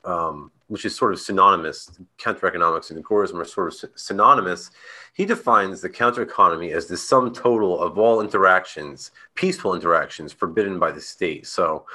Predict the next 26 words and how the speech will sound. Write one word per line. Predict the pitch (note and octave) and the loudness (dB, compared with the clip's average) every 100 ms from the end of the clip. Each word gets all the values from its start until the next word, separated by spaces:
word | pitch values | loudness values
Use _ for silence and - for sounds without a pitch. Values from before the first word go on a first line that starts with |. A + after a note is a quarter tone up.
| - - - - - - | -16 -16 -18 -20 -6 2
either | D#3 D3 | 4 6
way | B2+ | 6
you | A2+ | 6
wanna | A2 G2+ | 4 4
go | F#2+ | 2
with | F#2 F2+ | 2 0
it. | F2 F2 | -2 2
I | C3 | 4
also | F#3 C#3+ | 4 0
did, | - A#2 G2+ | 0 2 2
um, | F2+ F#2 F2 E2 D#2+ - _ _ _ _ _ _ - | 4 4 4 0 -8 -14 _ _ _ _ _ _ -10
a | - | -6
long | G2 A#2+ C#3+ G#2+ | 0 4 4 2
episode | G#2+ G#2+ G2+ | -2 -2 -2
of | F2 | 0
my | F2 | -2
show, | D#2+ - G2+ F#2+ F2 F2 | -4 0 2 4 2 -4
uh, | D#2 D#2 D#2+ D#2+ C2+ | -6 -6 -8 -12 -16
my | - F#2+ | -8 -8
podcast, | - G#2 F#2 G2 E2+ D#2+ - | 2 2 2 -2 -2 -4 -8
uh, | F2 D#2+ D#2 | -4 -4 -4
The | F2+ F#2+ | -4 -6
Agora, | F2 A#2+ A#2+ G2 | 0 6 6 6
on | E2+ F2 | 2 -2
this | F2 - | -4 -8
called | - F2+ E2 | -2 -2 -2